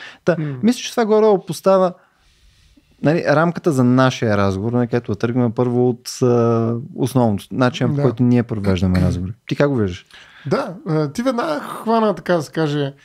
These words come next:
Speaker 2: бика за рогата, а, и действително различни формати има, през които може да се случи един разговор, само
Speaker 1: Мгм.
Speaker 2: че разговор е най-общото понятие.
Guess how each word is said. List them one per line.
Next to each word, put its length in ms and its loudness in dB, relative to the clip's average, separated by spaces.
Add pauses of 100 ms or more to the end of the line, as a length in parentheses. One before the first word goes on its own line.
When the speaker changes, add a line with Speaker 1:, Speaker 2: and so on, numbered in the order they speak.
(280)
Speaker 2:
бика 260 0
за 140 -2
рогата, 600 -2 (500)
а, 420 -2
и 120 -2
действително 720 -2 (440)
различни 560 -2 (100)
формати 500 0
има, 160 -2
през 160 -4
които 260 -4
може 220 0
да 60 -14
се 60 -14
случи 260 -6
един 160 -2
разговор, 580 -2
само 160 4
Speaker 1:
Мгм. 100 0
Speaker 2:
че 100 0
разговор 320 0
е 60 2
най-общото 480 -2
понятие. 420 -4